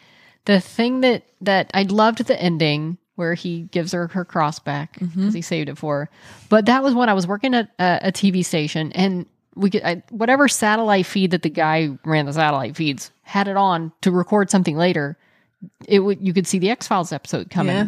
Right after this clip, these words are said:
Speaker 1: coming down the pike, and it wasn't on our channel. It was just going to, to the other Fox station somewhere.
Speaker 2: Wow.
Speaker 1: And it was, but before, like, several days before it actually
Speaker 2: <laughs>
Speaker 1: aired.
Speaker 2: Yeah.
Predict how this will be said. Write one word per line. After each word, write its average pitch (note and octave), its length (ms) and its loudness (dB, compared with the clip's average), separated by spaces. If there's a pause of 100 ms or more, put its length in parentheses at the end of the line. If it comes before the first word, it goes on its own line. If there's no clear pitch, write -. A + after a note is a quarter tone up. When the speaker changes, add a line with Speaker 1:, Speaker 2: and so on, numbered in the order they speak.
(140)
Speaker 1:
coming E3+ 200 0
down D3 160 -2
the C#3+ 40 -8
pike, C3+ 380 -2 (160)
and F3+ 80 0
it - 40 6
wasn't C4+ 280 4
on C4 120 2
our G#3 120 0
channel. A#3+ 320 0
It F3+ 40 0
was F3 180 0
just - 260 -8
going G#3 240 4
to, G#3 340 -4
to A3 120 0
the G#3+ 140 2
other G#3 140 0
Fox A3 260 -2
station E3 400 -4
somewhere. D#3 460 -2
Speaker 2:
Wow. F#3 320 4 (960)
Speaker 1:
And G#3 160 4
it G#3 80 -2
was, G3+ 160 0
but F#3+ 260 -2
before, G#3+ 480 0
like, G3+ 240 0
several G#3+ 280 0
days G#3+ 240 0
before F#3 260 0
it E3+ 60 0
actually D#3 320 0
Speaker 2:
<laughs> A3 80 -2
Speaker 1:
aired. - 100 2
Speaker 2:
Yeah. G#3+ 260 2